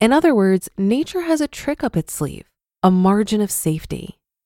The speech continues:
When it comes to investing, having a margin of safety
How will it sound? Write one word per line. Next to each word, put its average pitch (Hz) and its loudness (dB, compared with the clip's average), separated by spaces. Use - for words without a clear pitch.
When 262 0
it - -2
comes 349 -6
to 302 0
investing, 170 -2
having 320 -4
a 330 -2
margin 185 0
of 180 2
safety 165 -2